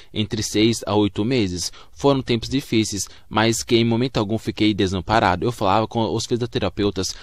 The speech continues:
todos os dias, normalmente por vídeos, e seguia os protocolos. Hoje, vindo diariamente ao C T, o trabalho é mais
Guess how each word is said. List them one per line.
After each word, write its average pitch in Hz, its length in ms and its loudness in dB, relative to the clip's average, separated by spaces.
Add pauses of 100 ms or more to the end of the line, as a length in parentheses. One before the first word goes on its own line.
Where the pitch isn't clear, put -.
(160)
todos 107 240 2
os 127 140 2
dias, 104 200 2
normalmente 110 600 0
por 107 220 2
vídeos, 98 520 -2 (340)
e 117 100 2
seguia 113 380 2
os 117 120 0
protocolos. 107 640 -2
Hoje, 127 240 0
vindo 117 220 0
diariamente 117 480 0
ao 117 40 -6
C 104 120 -4
T, - 140 -2
o 104 60 2
trabalho 92 440 2 (240)
é 101 100 -4
mais 101 440 2